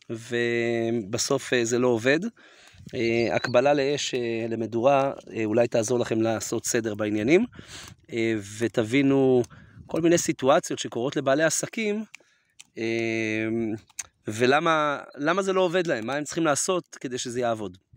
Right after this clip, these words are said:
אז, אה, אנחנו הדלקנו פה מדורה. את המדורה הזאת הדלקתי בזכות שלושה דברים שהתקיימו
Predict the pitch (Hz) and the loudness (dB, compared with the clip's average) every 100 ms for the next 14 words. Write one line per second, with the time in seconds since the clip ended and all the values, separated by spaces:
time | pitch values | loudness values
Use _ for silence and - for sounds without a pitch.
0 | - - - - - - - - - - | -20 -20 -20 -20 -20 -18 -18 -20 -20 -8
1 | 131 120 127 139 131 151 190 180 180 180 | -4 -2 2 2 4 2 2 2 2 0
2 | 156 143 131 120 110 113 202 - - - | -2 0 0 0 2 2 0 -8 -20 -20
3 | _ _ _ _ - - - 123 120 127 | _ _ _ _ -20 -14 -2 0 2 4
4 | 156 139 165 - 147 147 160 _ - - | 4 2 0 -2 0 0 -2 _ -20 -20
5 | - - 117 143 - 151 123 - 151 - | -10 -6 0 0 0 -4 -4 -4 -4 -2
6 | 135 - 139 123 131 131 127 135 117 110 | 0 0 0 -2 -4 -2 -2 -2 -4 -4
7 | - 117 127 | -2 0 0